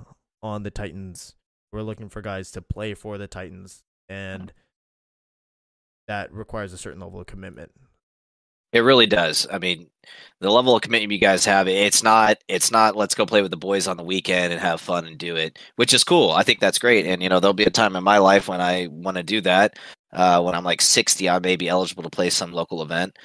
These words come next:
Speaker 2: Um, but until then, you know, that's cool. But you're right. If you, if you wanna be on the Titans organization, you're held to a, a higher level of commitment, uh, a higher expectation. And, I mean, you're expected to attend extracurricular activities, wh-, which means sometimes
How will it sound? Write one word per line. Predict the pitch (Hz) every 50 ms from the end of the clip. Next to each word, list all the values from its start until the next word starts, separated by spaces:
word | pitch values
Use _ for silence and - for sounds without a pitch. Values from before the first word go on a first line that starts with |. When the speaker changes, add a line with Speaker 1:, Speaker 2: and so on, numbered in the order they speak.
| - - _ _ _ _ -
Speaker 2:
Um, | - 87 90 87 82 80 80 - - _
but | - 101 92
until | 87 - 135 127 117
then, | 95 92 92 92 95 101 -
you | 104 98
know, | 92 90 90 87 85 - _ _ _
that's | - 117 123 -
cool. | - - 139 123 107 101
But | 82 98 98 87 82
you're | 95 104 104
right. | 104 98 87 80 - -
If | 87 85 -
you, | 95 92 92 87
if | 85 85 -
you | 107 107
wanna | 113 160 160 123
be | 123 127 123 123 123 123 -
on | 104 107 101
the | 90
Titans | - 117 110 104 95 -
organization, | 104 98 92 92 85 101 98 95 90 - 101 92 87 87 - - - - - _ _ _ -
you're | - 98 101 104 98 95
held | 113 107 98 87
to | - - 101 98
a, | 92 90 87
a | - 85 90 85 80
higher | - 104 104 104 101 95
level | 92 90 92 92 85 90 87 85 78
of | 82 82 85 82 80 78 78 - - - -
commitment, | - 87 107 123 120 123 117 113 110 _ - - - - _ _ -
uh, | 85 90 85 82 73
a | 76 87
higher | 95 107 101 95 95
expectation. | - - - - - - - 123 113 104 - 107 101 95 92 92 - - - - _ _ _
And, | - 87 87 85 82 82 85 - _ _ -
I | 87
mean, | 87 87 85
you're | 90 101
expected | 107 - - 110 104 - 107 95
to | - 98
attend | 90 - - 113 104 95
extracurricular | 87 90 - - - - - 104 98 - - 92 90
activities, | 87 87 82 - 104 104 107 87 78 78 -
wh-, | 82 76 - _ _ 82 85
which | 90 87 - -
means | 95 95 90 85
sometimes | - 101 95 90 101 95 92 87 -